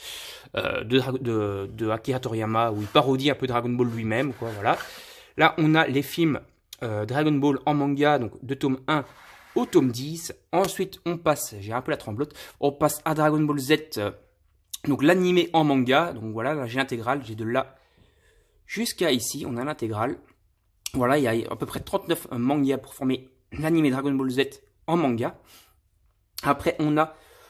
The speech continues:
le petit, euh, comment, euh, manga unique sur Yamcha, hein, comment je me suis réincarné en Yamcha, ça peut passer sur Dragon Ball Super, ça.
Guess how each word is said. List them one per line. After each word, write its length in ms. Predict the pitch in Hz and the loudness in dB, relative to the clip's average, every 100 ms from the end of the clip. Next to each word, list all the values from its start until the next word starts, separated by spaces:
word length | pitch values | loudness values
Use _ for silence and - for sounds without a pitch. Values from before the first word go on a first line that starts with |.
| - | -2
le 140 | 254 | -2
petit, 520 | 269 254 - 220 220 | -2 -6 -6 -2 2
euh, 360 | 170 151 143 143 | 4 4 2 0
comment, 360 | 147 139 120 - - - _ - | 0 0 -2 -6 -20 -20 _ -4
euh, 460 | 110 110 104 - - | 0 0 -2 -8 -6
manga 360 | 139 165 151 | 0 2 4
unique 440 | 156 156 170 170 - | 4 4 0 -4 -14
sur 200 | - 156 | -4 0
Yamcha, 500 | 151 135 - 160 170 | 4 2 2 2 2
hein, 240 | 123 117 - | 0 -6 -6
comment 200 | 147 151 | -2 -2
je 80 | |
me 20 | 135 | -4
suis 160 | 131 | -10
réincarné 500 | 110 180 175 139 139 - | -6 -4 -2 -2 -4 -2
en 80 | 226 | -2
Yamcha, 480 | 202 131 107 123 147 | 0 -2 -4 -4 -6
ça 120 | 135 | -6
peut 120 | 117 | -8
passer 260 | 123 117 127 | -4 -2 -2
sur 140 | 120 | -4
Dragon 180 | 113 107 | -6 -6
Ball 220 | 107 104 | -4 -6
Super, 440 | 101 - 110 147 - | -8 -8 -2 0 0
ça. 280 | - 170 | -2 -2